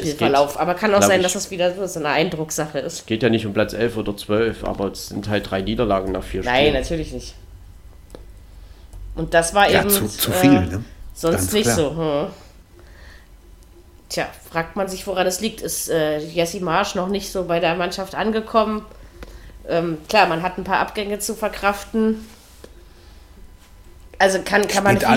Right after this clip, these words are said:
Speaker 3: alles.
Speaker 2: Gründe finden.
Speaker 3: Spielt alles
Speaker 2: Ja,
Speaker 3: eine Rolle,
Speaker 2: spielt alles mit
Speaker 3: würde ich
Speaker 2: rein.
Speaker 3: sagen. Ja.
Speaker 2: Ja.
Speaker 3: Auch, auch
Speaker 2: Aber so, dass
Speaker 3: Bayern,
Speaker 2: man so deutlich verliert.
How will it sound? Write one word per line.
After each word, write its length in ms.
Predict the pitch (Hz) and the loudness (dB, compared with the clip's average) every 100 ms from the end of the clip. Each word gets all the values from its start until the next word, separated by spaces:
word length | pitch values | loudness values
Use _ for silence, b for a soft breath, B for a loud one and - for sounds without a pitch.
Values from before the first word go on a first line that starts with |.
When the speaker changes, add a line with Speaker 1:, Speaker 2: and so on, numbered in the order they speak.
| 233 | 6
Speaker 3:
alles. 120 | - | 4
Speaker 2:
Gründe 200 | 185 190 | 0 -2
finden. 480 | 185 202 196 226 254 - | 0 0 2 2 0 -4
Speaker 3:
Spielt 460 | - - - 120 120 | -2 0 2 2 2
alles 260 | - 170 | 2 2
Speaker 2:
Ja, 40 | 220 | 2
Speaker 3:
eine 40 | 90 | -2
Rolle, 120 | 92 | -4
Speaker 2:
spielt 160 | 90 175 | -4 0
alles 280 | 185 185 | 0 0
mit 100 | 175 | -2
Speaker 3:
würde 100 | 139 143 | 0 2
ich 60 | |
Speaker 2:
rein. 80 | 143 | 2
Speaker 3:
sagen. 220 | 147 127 | 0 0
Ja. 140 | - - - - | 0 0 -8 -12
Speaker 2:
Ja. 260 | - 139 - - B B B B B - | -10 -8 -8 -12 B B B B B 2
Speaker 3:
Auch, 340 | 123 143 - | 4 4 4
auch 200 | 120 143 | 6 8
Speaker 2:
Aber 140 | 180 180 | 8 4
so, 260 | 196 196 285 | 2 4 6
dass 80 | |
Speaker 3:
Bayern, 200 | - 196 | 8 8
Speaker 2:
man 120 | - 185 | 8 4
so 280 | 185 226 | 2 2
deutlich 500 | 226 185 214 233 240 | 4 4 4 2 -2
verliert. 500 | - 220 214 208 - | 0 2 2 0 -2